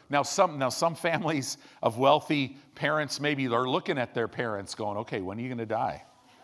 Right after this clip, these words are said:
So I get all your stuff." But Jesus died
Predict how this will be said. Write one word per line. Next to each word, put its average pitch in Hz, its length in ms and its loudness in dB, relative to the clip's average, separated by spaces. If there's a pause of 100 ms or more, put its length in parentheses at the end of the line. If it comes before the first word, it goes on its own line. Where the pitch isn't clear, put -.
(120)
So - 140 0
I 113 100 4
get 127 200 0
all 139 160 6
your 113 160 -4
stuff." 151 580 0 (3500)
But 139 200 0
Jesus 190 640 0
died 101 580 2